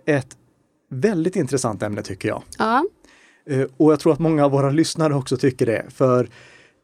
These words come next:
Speaker 1: mobilen gör att vi kan spåra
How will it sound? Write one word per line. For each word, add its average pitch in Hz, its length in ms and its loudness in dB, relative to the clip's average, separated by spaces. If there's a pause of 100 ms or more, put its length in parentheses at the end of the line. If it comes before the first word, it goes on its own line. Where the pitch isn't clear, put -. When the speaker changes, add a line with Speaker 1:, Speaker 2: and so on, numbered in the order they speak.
(160)
Speaker 1:
mobilen 160 840 2
gör 160 380 4
att 131 180 0
vi 127 140 2
kan 127 380 -4
spåra 139 1120 2